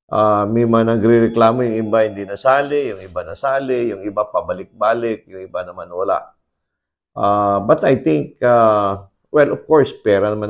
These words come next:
ng gobyerno natin yan, lahat naman ay dapat makatanggap. But because sa kahirapan, sa dami natin, alam mo isang problema natin, yung population. Sa dami nating mga Pilipino,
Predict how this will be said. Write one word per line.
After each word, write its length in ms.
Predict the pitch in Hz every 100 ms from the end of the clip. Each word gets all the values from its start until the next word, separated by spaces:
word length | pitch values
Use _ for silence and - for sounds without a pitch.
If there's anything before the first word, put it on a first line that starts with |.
| 107
ng 60 |
gobyerno 400 | 107 107 107 107
natin 340 | 107 104 143 147
yan, 240 | 101 92
lahat 300 | 87 92 87
naman 220 | 90 98 90
ay 140 | 85
dapat 380 | 85 85 87 90
makatanggap. 680 | - 90 - 101 139 123 -
But 180 | 92 - _
because 540 | 101 117 123 143 143
sa 100 | - -
kahirapan, 640 | 113 110 117 127 120 110
sa 80 | -
dami 340 | 101 120 123 120
natin, 320 | 120 117 87
alam 160 | 90 127
mo 80 | 147
isang 180 | - 127
problema 540 | - 113 117 110 107
natin, 260 | - 131 98
yung 80 |
population. 720 | - 95 - 87 78 - - _ _ _ _ _ _ _ _ _ _ _ -
Sa 160 | 131
dami 320 | 131 135 151 160
nating 400 | 156 143 160 151
mga 480 | 143 139 131 131
Pilipino, 720 | - 127 127 139 131 107 92